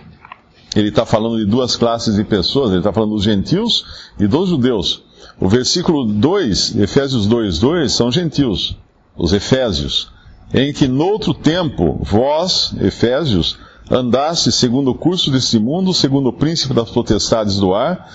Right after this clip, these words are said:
do espírito que agora opera nos filhos da desobediência, entre os quais todos nós também antes andávamos, nos desejos da nossa carne, fazendo a vontade da carne e dos pensamentos,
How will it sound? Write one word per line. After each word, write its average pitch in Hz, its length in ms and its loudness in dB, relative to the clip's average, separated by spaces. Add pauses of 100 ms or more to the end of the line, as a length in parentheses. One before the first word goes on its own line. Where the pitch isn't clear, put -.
(320)
do 117 180 2
espírito 185 540 0
que - 140 0
agora 131 380 2
opera 156 360 0
nos 151 180 -2
filhos 160 240 0
da 160 60 2
desobediência, 151 800 0 (360)
entre 160 300 0
os 135 140 -2
quais 151 540 0 (240)
todos 185 380 2
nós 151 720 0 (260)
também 131 480 2
antes 151 280 0
andávamos, 135 760 0 (400)
nos 104 220 2
desejos 113 440 2
da 107 120 2
nossa 104 300 0
carne, 175 520 -2 (300)
fazendo 139 360 0
a 156 40 -2
vontade 123 440 0
da 101 140 2
carne 139 340 0
e 147 40 -4
dos 120 160 0
pensamentos, 117 800 0